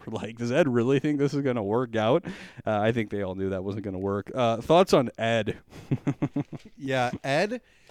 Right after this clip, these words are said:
Speaker 2: <laughs> Ed is, Ed is something else. I mean, I don't even remember Ed when he was on a season of The Bachelorette, to, to be completely honest. And, but I, when, when, like, when he showed up, I, like,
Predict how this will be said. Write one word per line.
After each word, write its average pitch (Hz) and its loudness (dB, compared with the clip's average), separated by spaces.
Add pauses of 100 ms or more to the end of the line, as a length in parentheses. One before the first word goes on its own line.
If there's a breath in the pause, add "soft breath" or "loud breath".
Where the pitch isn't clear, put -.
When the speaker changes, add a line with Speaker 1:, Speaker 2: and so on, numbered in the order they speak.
(340 soft breath)
Speaker 2:
<laughs> - -10
Ed 254 -4
is, 156 -2
Ed 156 2
is 180 2
something 131 -2
else. 107 -6
I 147 0
mean, 156 0
I 147 0
don't 262 2
even 185 -4
remember 135 -2
Ed 131 -4 (300 soft breath)
when 127 -6
he 135 -2
was 135 2
on 127 -4
a 139 -4
season 147 -6
of 139 0
The 127 -4
Bachelorette, 139 -6
to, 131 -8
to 127 -12
be 127 -6
completely 131 -6
honest. 123 -8 (400 soft breath)
And, 147 0
but 160 0
I, 170 0 (220)
when, 170 0
when, 254 -6
like, 233 -2
when 269 -6
he 403 -6
showed 254 0
up, 170 -2
I, 160 -2
like, 156 -2